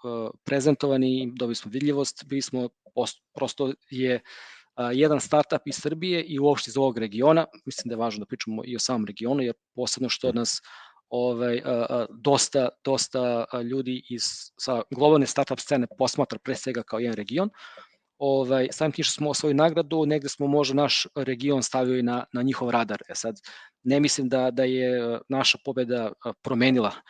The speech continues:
Speaker 1: a, skroz percepciju
Speaker 2: Da, da,
Speaker 1: o, o
Speaker 2: da.
Speaker 1: Srbiji kao startup ekosistemu, ali to je verovatno još jedna od stvari u nizu,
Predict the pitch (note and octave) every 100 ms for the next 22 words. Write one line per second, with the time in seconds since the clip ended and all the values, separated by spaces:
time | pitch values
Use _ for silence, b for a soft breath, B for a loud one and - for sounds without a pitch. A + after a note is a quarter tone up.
0 | B B B - A2+ - - D3 B2+ -
1 | - C3 C3 - B2+ B2 A#2+ B2 B2+ E3
2 | D#3+ D#3+ - C#3 - D#3 D3 B2 - -
3 | A#2+ - F#3 F3+ - C3+ D3+ D#3 E3+ E3+
4 | D3+ D#3 D3+ D#3+ - D3+ D3 D#3+ - D#3+
5 | D#3+ D3 - D3+ D3+ D3+ C#3+ C3 E3+ E3